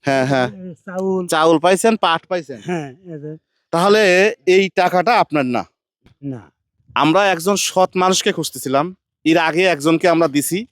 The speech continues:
Speaker 1: আহ, একজনকে আমরা যা জিগাইছি, উনি থাবা দিয়ে আমার হাতের থেকে টাকাগুলো নিয়ে নেছে। কথা, "হ্যাঁ, হ্যাঁ, এটা আমার টাকা", অথচ টাকাটা ওনার না, আমরাই টাকাটা ফেলে রাখছিলাম। তো আসলে রাস্তাঘাটে যারা চলাচল করে সবাই সৎ কিনা,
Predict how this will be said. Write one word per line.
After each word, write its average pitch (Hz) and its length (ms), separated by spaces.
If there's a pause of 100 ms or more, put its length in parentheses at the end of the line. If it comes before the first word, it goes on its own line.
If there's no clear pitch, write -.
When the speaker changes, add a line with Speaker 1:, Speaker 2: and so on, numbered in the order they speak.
(480)
Speaker 1:
আহ, 127 80
একজনকে 147 500
আমরা 170 180
যা 160 200
জিগাইছি, 175 540 (400)
উনি 165 460 (300)
থাবা 190 240
দিয়ে 190 120
আমার 175 120
হাতের 160 220
থেকে 160 460 (100)
টাকাগুলো 143 380
নিয়ে 127 140
নেছে। 101 340
কথা, 180 140
"হ্যাঁ, 226 180
হ্যাঁ, 233 180
এটা 208 160
আমার 202 200
টাকা", 160 280 (200)
অথচ 165 280
টাকাটা 135 300
ওনার 113 220
না, 85 240 (160)
আমরাই 143 260
টাকাটা 127 300
ফেলে 113 200
রাখছিলাম। 87 400 (920)
তো 156 200
আসলে 196 460 (320)
রাস্তাঘাটে 151 400
যারা 151 160
চলাচল 156 440
করে 135 220
সবাই 147 380
সৎ - 280
কিনা, 101 280